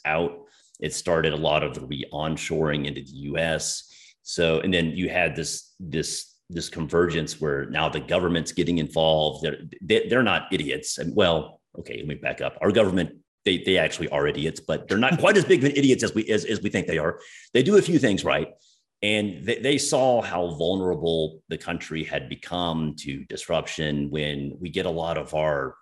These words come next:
you know, the chips we need for the defense industry, for crying out loud, when even those were coming from China,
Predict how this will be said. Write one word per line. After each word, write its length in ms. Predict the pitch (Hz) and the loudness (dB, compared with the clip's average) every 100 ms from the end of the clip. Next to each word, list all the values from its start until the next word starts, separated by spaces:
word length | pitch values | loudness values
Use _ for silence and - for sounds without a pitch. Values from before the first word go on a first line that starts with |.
| - | -12
you 100 | 90 | -10
know, 60 | |
the 80 | 82 | -10
chips 300 | 78 120 123 - | -6 -6 -6 -6
we 60 | |
need 200 | 80 85 | -6 -6
for 80 | 85 | -8
the 100 | 80 | -10
defense 400 | - - 92 131 | -10 -8 -6 -6
industry, 320 | 71 - - | -8 -10 -14
for 120 | - - | -16 -16
crying 320 | 67 65 62 | -12 -12 -12
out 100 | 57 | -12
loud, 240 | 60 64 | -10 -8
when 140 | 71 80 | -8 -8
even 240 | 80 78 | -6 -4
those 360 | 80 80 87 85 | -2 -2 -2 -6
were 100 | 80 | -6
coming 280 | 82 80 | -4 -4
from 140 | 76 65 | -4 -8
China, 480 | 78 76 78 73 | -6 -4 -2 -4